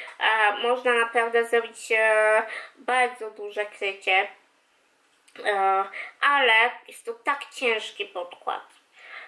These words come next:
jest to tak zapychający, e, podkład, że po jednym użyciu może tego nie zauważymy, ale kiedy byśmy mieli to nakładać codziennie albo,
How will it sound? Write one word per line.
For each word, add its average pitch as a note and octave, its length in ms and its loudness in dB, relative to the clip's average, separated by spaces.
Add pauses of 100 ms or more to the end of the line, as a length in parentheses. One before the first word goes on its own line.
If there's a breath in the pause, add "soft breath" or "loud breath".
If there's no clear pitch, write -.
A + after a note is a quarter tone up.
jest - 140 -14
to A3 80 -10 (100)
tak C4 180 0 (260)
zapychający, A#3+ 1000 -2
e, F#3+ 140 -8 (720 loud breath)
podkład, F#3+ 800 -2 (180)
że A3+ 500 2 (440 loud breath)
po C#4 100 -2
jednym D#4 500 0
użyciu D#4 320 -10
może C#4 320 -4
tego C#4+ 220 -2
nie C#4 200 0
zauważymy, B3 840 2 (560 loud breath)
ale A#3 180 0
kiedy A#3+ 580 4 (340 loud breath)
byśmy B3+ 340 0
mieli B3+ 380 2
to B3+ 120 -10
nakładać A#3 600 -2
codziennie G3+ 720 -2 (540 loud breath)
albo, A3 640 0